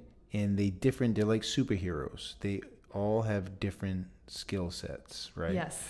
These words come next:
Speaker 1: So let's go backwards. Number three
Speaker 2: Oh my God.
Speaker 1: would be, there's a lot of pressure.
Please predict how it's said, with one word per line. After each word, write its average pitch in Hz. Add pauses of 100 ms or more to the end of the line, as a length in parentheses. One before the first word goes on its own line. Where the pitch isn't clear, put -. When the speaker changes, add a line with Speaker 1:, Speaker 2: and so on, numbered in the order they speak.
(440)
Speaker 1:
So 95 (640)
let's 104
go 117
backwards. 98 (180)
Number 107
three 113 (240)
Speaker 2:
Oh 175
my 160
God. 87
Speaker 1:
would 98
be, 95
there's 95
a 101
lot 101
of 110
pressure. 113